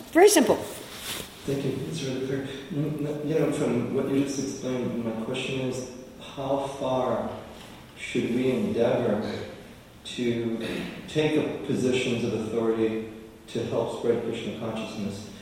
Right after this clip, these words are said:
Speaker 2: In other words, I've seen that.
Speaker 1: Oh, we should endeavor intensely to take positions of responsibility, but it has to be given to us also.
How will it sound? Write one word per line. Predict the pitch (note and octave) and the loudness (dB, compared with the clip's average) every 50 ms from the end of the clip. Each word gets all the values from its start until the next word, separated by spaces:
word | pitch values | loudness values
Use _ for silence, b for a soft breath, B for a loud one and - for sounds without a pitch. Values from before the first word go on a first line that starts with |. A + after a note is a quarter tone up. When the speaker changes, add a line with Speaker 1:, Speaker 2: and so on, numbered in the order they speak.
| B B | B B
Speaker 2:
In | A#2+ A#2+ | 4 6
other | A#2+ A#2 | 8 8
words, | A2 A#2+ | 8 8
I've | A#2+ A2+ | 6 4
seen | - - B2 A#2 A#2 A#2 | 4 2 2 2 2 2
that. | A2+ A2 | 4 6
Speaker 1:
Oh, | A2+ - B3+ D4+ | 8 8 8 10
we | - G3 B3 D4+ | 10 10 8 8
should | - - A#3+ G3+ F#3+ | 10 10 10 10 10
endeavor | F3 E3+ E3 D#3+ F3+ F#3+ G#3 G#3 A3 G3+ F#3+ F#3+ F3+ - - - - - - - | 8 8 8 8 8 8 10 10 10 10 10 10 10 8 4 0 -2 -2 4 6
intensely | F#3+ G3 F#3+ - F#3+ A#3+ F4+ G4 - - F#4 D#4+ | 8 8 8 10 10 10 10 10 10 10 10 12
to | B3 | 12
take | G3+ - G#3 G3 F#3 G3 | 10 10 8 6 6 8
positions | G3 F#3 F#3+ G3 - - F#3+ E3+ D#3 | 8 10 10 10 10 10 8 8 8
of | F3+ D#3+ | 8 8
responsibility, | E3 - - E3+ E3 D#3+ D#3+ - E3 E3 D#3+ D3 D3+ D3 | 8 8 8 8 8 8 8 6 6 8 8 8 8 8
but | D3 D#3 E3+ | 8 8 8
it | F3+ | 8
has | E3+ E3+ - | 8 6 6
to | - - | 6 4
be | E3+ | 6
given | F3 A3+ B3 C4 B3+ | 8 8 10 10 10
to | - - | 8 6
us | - - - - | 4 2 0 -2
also. | - - - - | 0 0 0 0